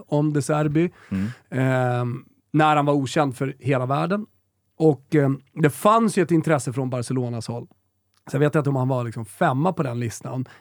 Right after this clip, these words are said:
Speaker 1: eller om det bara var ett rykte. Men det var ändå rubriker på att Barcelona visade intresse för De Serbi. Så att, så här, det är legat och puttrat. Sen valde han pengarna, eh, gick till Ukraina.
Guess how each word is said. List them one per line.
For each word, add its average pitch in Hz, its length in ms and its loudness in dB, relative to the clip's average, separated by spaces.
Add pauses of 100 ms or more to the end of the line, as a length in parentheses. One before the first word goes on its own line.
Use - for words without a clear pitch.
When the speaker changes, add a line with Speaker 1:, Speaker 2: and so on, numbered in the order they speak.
(160)
Speaker 1:
eller 147 300 2
om 131 100 -2
det 135 80 -2
bara 131 260 -2
var 190 260 2
ett 180 100 -2
rykte. 135 460 -4 (400)
Men 139 80 0
det 147 60 4
var 143 60 2
ändå 139 180 0
rubriker 165 680 2
på 117 260 -8
att 107 120 -8
Barcelona 117 460 -6
visade 113 300 -8
intresse 110 400 -8
för - 80 -12
De 110 120 -10
Serbi. 117 360 -14 (420)
Så 165 60 2
att, - 180 -2 (220)
så - 140 0
här, 131 160 -2 (140)
det 151 180 0
är 151 40 4
legat 147 220 2
och 123 100 -8
puttrat. - 460 0
Sen 151 140 0
valde 147 220 2
han 131 120 -2
pengarna, 151 600 0 (200)
eh, 123 260 -2
gick 127 360 -4
till 123 340 -4
Ukraina. 131 540 -2